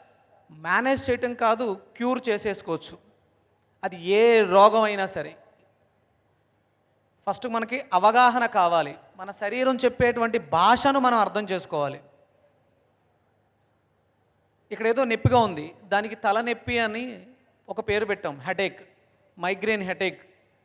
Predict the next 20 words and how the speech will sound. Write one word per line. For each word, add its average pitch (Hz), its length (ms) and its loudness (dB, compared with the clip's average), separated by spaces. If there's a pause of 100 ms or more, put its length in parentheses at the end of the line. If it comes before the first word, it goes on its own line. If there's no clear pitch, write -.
(120)
లేకపోతే 185 520 -4 (300)
ఇంకొక 214 240 -2
హెడేక్, 185 460 -2 (260)
పేర్లు 277 280 6
ఏదైనా 262 600 2 (360)
తలనొప్పి, 214 500 0
తలలో 226 400 2
వచ్చిన 220 320 0
నొప్పి 180 340 -8
ఎందుకు 214 260 -2
వచ్చింది? 147 400 -6 (540)
వాతం 208 400 4
వల్ల 254 160 2
నొప్పులు 220 280 0
వస్తాయి, 190 360 -2 (640)
లేకపోతే 196 640 0 (380)
తిన్నది 233 360 0
అరగకపోతే 233 680 2
నొప్పులు 208 280 -4
వస్తాయి. 170 320 -8